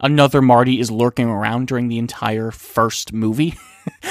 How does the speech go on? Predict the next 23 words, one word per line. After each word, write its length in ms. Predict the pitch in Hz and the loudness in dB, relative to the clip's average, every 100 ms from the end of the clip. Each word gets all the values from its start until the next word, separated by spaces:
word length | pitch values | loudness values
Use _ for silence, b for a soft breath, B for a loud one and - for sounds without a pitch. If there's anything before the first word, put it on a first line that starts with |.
| 381 | -4
I 120 | 160 156 | 0 0
never 240 | 160 170 | 0 -2
think 240 | - 139 | -2 -6
about 260 | 147 117 113 | 0 -2 -2
that 240 | 110 110 | -6 -6
until 480 | 120 117 - 110 113 | -8 -10 -6 -6 -6
I 120 | - 110 | -4 -6
actually 260 | 107 123 | -6 -8
watch 300 | 113 113 117 | -6 -4 -6
the 80 | 120 | -10
second, 300 | - - 117 | -12 -10 -10
and 160 | 113 117 | -8 -4
one 160 | 127 | -2
day 120 | 123 113 | -2 -2
I 40 | |
wanna 200 | 113 110 | -4 -6
go 200 | 110 117 | -4 -4
back 240 | 117 113 | -4 -8
and 100 | 110 | -10
just 220 | 107 117 - | -10 -12 -6
watch 320 | 110 113 - | -4 -6 -8
the 60 | |
last 280 | 110 110 113 | -6 -6 -8